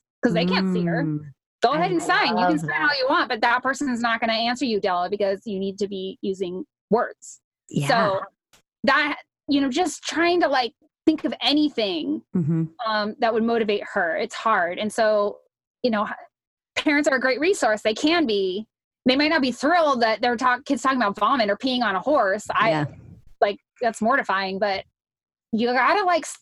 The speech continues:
Speaker 1: harness this power for good.
Speaker 2: And the other thing that I did with that specific child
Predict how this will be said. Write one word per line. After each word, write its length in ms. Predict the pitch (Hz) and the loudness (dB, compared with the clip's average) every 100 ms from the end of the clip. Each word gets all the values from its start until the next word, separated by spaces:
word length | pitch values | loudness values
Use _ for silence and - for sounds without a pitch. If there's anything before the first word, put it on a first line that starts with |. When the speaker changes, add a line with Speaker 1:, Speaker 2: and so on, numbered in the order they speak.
| - | -10
Speaker 1:
harness 400 | - 269 330 311 | -2 0 0 0
this 180 | 294 277 | -2 0
power 300 | 247 294 294 | 0 2 0
for 160 | 233 | 0
good. 360 | 208 254 - - _ _ _ - | 0 -2 -4 -10 _ _ _ -2
Speaker 2:
And 140 | 240 | 0
the 80 | 226 | 0
other 160 | 220 311 | 2 2
thing 180 | 262 214 | 0 0
that 120 | 190 | 2
I 80 | 185 | 0
did 160 | 170 | 0
with 140 | 180 190 | 0 0
that 180 | - | 0
specific 560 | - 190 - 185 175 - | -2 -2 0 0 -2 -4
child 540 | - 214 233 170 160 | -2 2 2 2 0